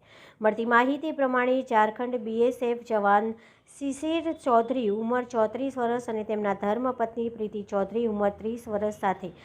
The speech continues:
બે બાળકો પુત્રી આરુષિ ચૌધરી ઉંમર આશરે દસ વર્ષ, પુત્ર મયંક ચૌધરી ઉંમર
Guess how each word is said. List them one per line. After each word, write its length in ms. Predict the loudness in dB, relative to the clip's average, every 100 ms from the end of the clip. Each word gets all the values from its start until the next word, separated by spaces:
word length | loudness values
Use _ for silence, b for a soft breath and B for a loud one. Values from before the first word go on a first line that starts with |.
| B B 4
બે 140 | 8 10
બાળકો 420 | 10 8 2 -2 -4
પુત્રી 400 | -8 -6 0 4 4
આરુષિ 340 | 2 -6 -10 -2
ચૌધરી 320 | -2 0 -2 -2
ઉંમર 180 | -2 2 2
આશરે 260 | 0 -4
દસ 320 | 0 0 0
વર્ષ, 260 | -2 -2 -4 -8
પુત્ર 280 | -6 -2 0 2
મયંક 320 | 2 0 -4 0
ચૌધરી 360 | 0 2 -2 -2 0
ઉંમર 180 | 2